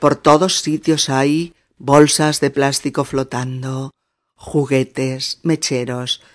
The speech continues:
trozos de redes. De verdad, terrible. Efectivamente, cierto, es terrible, es así. El agua, los mares, los océanos están llenos, llenos de basura plástica.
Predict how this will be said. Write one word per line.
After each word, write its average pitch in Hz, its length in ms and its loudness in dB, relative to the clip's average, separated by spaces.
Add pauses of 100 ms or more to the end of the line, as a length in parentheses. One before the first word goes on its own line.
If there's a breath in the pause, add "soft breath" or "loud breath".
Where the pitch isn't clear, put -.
(320 soft breath)
trozos 165 440 0
de 165 120 0
redes. 151 680 -8 (260)
De 131 80 -8
verdad, 120 320 -8
terrible. 127 640 -4 (760)
Efectivamente, 113 880 -6
cierto, - 720 -10
es 139 240 -6
terrible, 131 520 -8
es 139 120 -6
así. 156 480 -8 (400)
El 120 160 -10
agua, 156 460 0 (140)
los - 280 -6
mares, 135 800 -4 (640)
los 135 200 -6
océanos 156 840 -8 (640)
están 226 480 -2 (240)
llenos, 170 960 2 (160)
llenos 156 640 -6
de 135 80 -6
basura 127 380 -6
plástica. - 680 -14